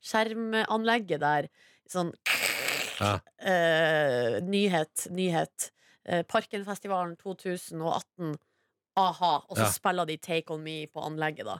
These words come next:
Speaker 2: Ja.
Speaker 1: Eh, så da breaka de neste års artist allerede der, og da sa jo mamma:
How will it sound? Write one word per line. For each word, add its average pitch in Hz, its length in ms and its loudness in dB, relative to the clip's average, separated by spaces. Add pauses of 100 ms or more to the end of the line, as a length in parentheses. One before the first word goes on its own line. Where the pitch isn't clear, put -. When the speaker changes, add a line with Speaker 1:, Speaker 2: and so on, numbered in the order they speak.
Speaker 2:
Ja. 117 140 4 (120)
Speaker 1:
Eh, 175 680 4
så 202 140 -6
da 214 100 4
breaka 208 480 2
de 160 360 0 (460)
neste 202 400 0
års 190 160 2
artist - 320 -2
allerede 160 300 0
der, 277 240 4
og 226 60 0
da 233 100 4
sa 233 240 2
jo 214 60 4
mamma: 196 360 0